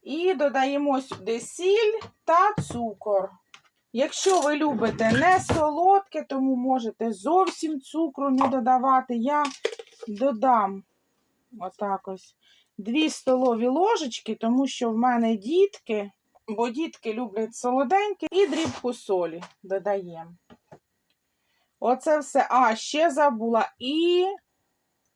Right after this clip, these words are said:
вершкове масло додаємо. І шматочок сюди вершкового масла, грамів тридцять.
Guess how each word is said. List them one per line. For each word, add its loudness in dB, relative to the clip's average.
вершкове 0
масло 0
додаємо. -10
І 0
шматочок 0
сюди -2
вершкового 0
масла, 2
грамів 2
тридцять. -4